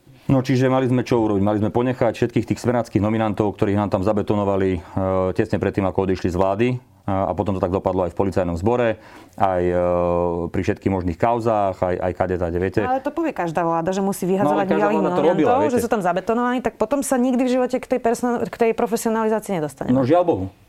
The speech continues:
Speaker 1: Ako, žiaľ Bohu, ja som, e, pracoval, ja neviem už presne koľko, pätnásť rokov v štátnej správe a ja veľmi dobre viem, ako to funguje. Však každá smerácká vláda prišla, vyrazila tretinu ministerstva, ak nie polovicu.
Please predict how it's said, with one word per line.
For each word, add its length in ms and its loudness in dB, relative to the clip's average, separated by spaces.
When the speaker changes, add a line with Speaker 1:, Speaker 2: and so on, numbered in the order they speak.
Speaker 1:
Ako, 160 -2
žiaľ 240 2
Bohu, 240 2
ja 80 2
som, 160 0
e, 160 2
pracoval, 400 2
ja 0 -
neviem 160 0
už 160 -4
presne 240 0
koľko, 240 2
pätnásť 320 0
rokov 240 0
v 80 -8
štátnej 240 0
správe 320 0
a 220 2
ja 20 2
veľmi 240 0
dobre 160 2
viem, 80 2
ako 240 -2
to 60 2
funguje. 340 2
Však 240 0
každá 160 0
smerácká 320 0
vláda 320 2
prišla, 320 2
vyrazila 560 2
tretinu 320 2
ministerstva, 560 0
ak 80 0
nie 80 -2
polovicu. 400 -2